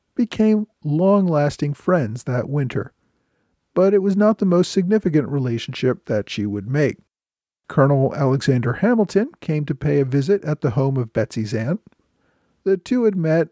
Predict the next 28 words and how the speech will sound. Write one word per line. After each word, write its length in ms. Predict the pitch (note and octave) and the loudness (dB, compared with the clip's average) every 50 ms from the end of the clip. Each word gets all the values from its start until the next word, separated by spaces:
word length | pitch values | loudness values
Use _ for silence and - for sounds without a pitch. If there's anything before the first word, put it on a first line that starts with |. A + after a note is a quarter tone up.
| _ - | _ -14
about 340 | E3 D3 D3 C3+ C3+ C3 | -8 -4 0 0 0 -2
two 140 | - - D3+ | -2 -2 -2
years 300 | D3 C#3 C#3 C3+ C3 B2+ | 0 2 0 0 0 0
earlier 500 | E3+ G3+ G#3 G3 F3+ E3 E3 E3+ F3 F3+ F#3+ - | 0 2 2 2 2 2 2 0 0 -2 -4 -4
when 180 | E3 D3+ D3 | -4 -2 0
Hamilton 500 | D3 C3+ C#3+ C#3 C#3 C3+ C3 - C#3+ C3+ | 0 0 0 0 -2 -2 -4 -4 -4 -6
stayed 400 | - - - - F3 F#3 F3+ E3+ | -6 -6 -2 0 2 2 2 0
at 220 | E3+ - D#3+ E3 D3 | 0 0 0 2 2
her 120 | D3+ D3 | 2 0
father's 500 | - - - B2 A#2+ A#2+ B2 A#2+ A#2+ - | 0 0 0 0 0 0 0 -2 -2 -2
home 240 | - B2 A2+ A2 A#2 | -2 -2 -2 -2 -2
for 180 | - C3 A#2+ A#2 | -2 -2 -2 -2
a 40 | |
brief 320 | A2 - A2+ G#2+ A2+ - - | -2 -4 -4 -4 -4 -4 -2
visit. 360 | - D3 C#3+ B2+ C3+ - - - _ _ _ _ _ _ _ _ _ _ - | 0 0 2 2 0 -4 -8 -12 _ _ _ _ _ _ _ _ _ _ -6
At 180 | F#3+ C#3 C3 - | -4 -4 -2 0
that 200 | F3+ G#3+ A3 - | 0 0 0 -2
time, 320 | - E3 D#3 E3 E3+ E3 | -2 0 0 0 0 0
they 160 | D#3 C#3+ C#3+ | 2 2 0
really 280 | C3+ C3 C#3 C#3 C#3 C3 | 0 0 0 0 0 0
didn't 220 | C3 B2 B2 A#2+ | -2 -4 -6 -8
seem 260 | - - - B2+ A2 | -10 -8 -8 -6 -6
to 100 | A2 A#2 | -6 -8
connect. 520 | - - C3 C3+ D3 C3 - - - - - _ _ _ _ _ _ _ _ _ _ _ _ _ - | -6 -4 -2 -2 -2 -2 -2 -6 -12 -20 -20 _ _ _ _ _ _ _ _ _ _ _ _ _ -8
On 220 | - A#2 A2+ A#2 | -6 -4 0 4
this 240 | D#3+ A3+ G#3+ - - | 4 4 4 2 0
meeting, 320 | F#3 F3+ E3+ E3+ E3+ D3 | 0 2 2 2 0 0
however, 480 | B2+ D#3 D3+ D3+ D3+ D3+ D#3 F#3 C4 | 0 -2 0 2 0 2 2 0 -2